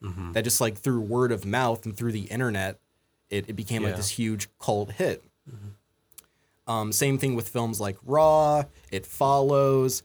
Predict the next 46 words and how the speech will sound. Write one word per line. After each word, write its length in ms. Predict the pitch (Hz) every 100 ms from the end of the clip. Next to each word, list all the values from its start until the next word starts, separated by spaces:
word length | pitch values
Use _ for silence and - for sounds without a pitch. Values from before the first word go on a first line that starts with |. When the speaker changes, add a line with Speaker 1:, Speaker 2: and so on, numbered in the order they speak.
| _
Speaker 2:
There's 160 | 104 101
all 240 | - 156
these 240 | 160 131 -
films 560 | 170 160 113 107 - -
that, 180 | 110 104
that 80 |
are 80 | 110
coming 280 | 104 123 117
out 200 | 113 127
now 340 | 107 95 95 101 _ _ _ _ _ _ - _ _ -
that 200 | 104 98
through 240 | 147 147
word 200 | 143 139
of 100 | 117
mouth, 320 | 113 107 107 - -
through 240 | 147 139
the 120 | 135
internet, 440 | 113 113 113 110 -
through 260 | 135 123
Reddit, 460 | 104 107 107 104 98
through 180 | 113 92
all 140 | 117
these 160 | 120 110
different 360 | 117 107 98
things, 500 | - 160 117 107 -
Speaker 1:
Mm-hmm. 180 | 90 85 82 _ _ -
Speaker 2:
the 120 | 104
audience 440 | - 151 170 131 -
has 240 | 110 104
the 60 | 95
power 360 | 113 107 107
again 220 | 104 104
to 60 | 101
pick 360 | - 117 101 110
what 160 | 117
films 380 | 101 107 104 95
we're 240 | 101 98 -
going 280 | 117 113 104
to 80 |
care 180 | 95 110
about. 300 | 104 95 92 - _
The 100 | 113
Academy 420 | 104 156 170 139
doesn't 260 | 110 104 98
really 220 | 90 90
matter. 500 | 90 113 113 - 110